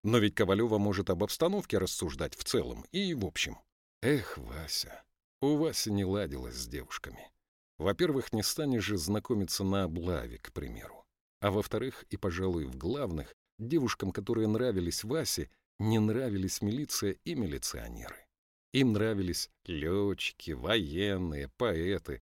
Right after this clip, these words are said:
в крайнем случае, передовики или участники жилищных кооперативов. Рассказывать о нашей работе в романтическом ключе Вася не умел, он вообще был ненужно честен.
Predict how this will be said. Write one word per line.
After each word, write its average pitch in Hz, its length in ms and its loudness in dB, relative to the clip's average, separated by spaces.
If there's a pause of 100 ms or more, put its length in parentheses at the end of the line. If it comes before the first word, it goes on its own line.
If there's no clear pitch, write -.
(200)
в - 60 -20
крайнем 131 360 2
случае, 95 540 -2 (220)
передовики 143 600 0
или 113 100 2
участники 104 600 0
жилищных 92 640 -2
кооперативов. - 960 -4 (460)
Рассказывать 110 720 4
о 101 60 4
нашей 107 280 0
работе 87 460 -2
в 76 60 -4
романтическом 98 760 -2
ключе 110 400 -2
Вася 95 460 -2
не 87 160 0
умел, 87 440 0 (300)
он 120 180 -2
вообще - 380 0
был 92 160 0
ненужно 85 520 0
честен. - 680 -4